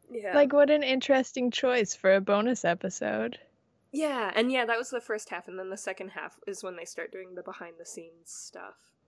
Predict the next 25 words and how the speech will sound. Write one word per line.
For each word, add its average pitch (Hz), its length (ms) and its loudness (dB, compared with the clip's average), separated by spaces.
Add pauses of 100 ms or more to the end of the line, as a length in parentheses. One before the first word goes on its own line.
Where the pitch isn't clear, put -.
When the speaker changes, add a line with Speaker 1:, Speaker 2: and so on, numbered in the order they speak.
(240)
Speaker 1:
Um, 180 320 -10
Speaker 2:
How 349 240 4
long 311 240 4
was 254 260 4
it? - 220 -6 (540)
Speaker 1:
It 277 240 0
was 415 260 -2
a 262 100 -4
full, 226 540 0
like, 180 220 -6
hour 170 360 -6
and 170 120 -20
fifteen 165 420 -18
minutes. - 640 -20
I 208 60 -2
didn't 247 240 -6
watch - 260 -8
the - 100 2
Speaker 2:
Okay. 302 160 -2
Speaker 1:
whole 214 100 0
thing. - 260 -10 (580)
Speaker 2:
Okay. 247 420 0
Speaker 1:
Um, 226 40 -12 (580)
Speaker 2:
Dang. 349 720 2 (140)
Speaker 1:
yeah, 254 320 -2